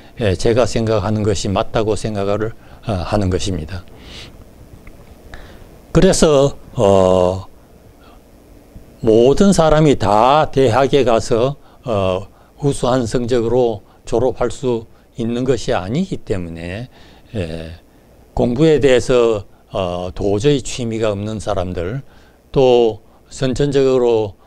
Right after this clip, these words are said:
어, 머리가 아주 나쁘게 태어난 사람들은 고등학교 수준에서 실업교육을 시켜서,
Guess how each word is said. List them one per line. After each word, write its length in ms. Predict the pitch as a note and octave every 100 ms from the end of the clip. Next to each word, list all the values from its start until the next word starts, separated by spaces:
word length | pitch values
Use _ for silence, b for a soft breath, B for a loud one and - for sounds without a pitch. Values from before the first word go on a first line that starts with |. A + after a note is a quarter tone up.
| b
어, 180 | - G#2+
머리가 460 | G2 B2 C#3+ B2+ G#2+
아주 200 | G#2+ A#2+
나쁘게 460 | F#2+ - D#3+ C3+
태어난 480 | A2+ B2 A2 G#2 G2
사람들은 600 | F#2+ F#2+ F2+ F2+ F2+ F2+ F#2 B B B
고등학교 560 | - A2 C#3+ B2 B2+ A#2+
수준에서 800 | - A2+ A#2 A2+ G#2 A#2+ G#2+ G2+ B B
실업교육을 800 | - - C3+ A2+ C3+ A#2 A2 A2
시켜서, 720 | F#2+ - - C3 - F2 G2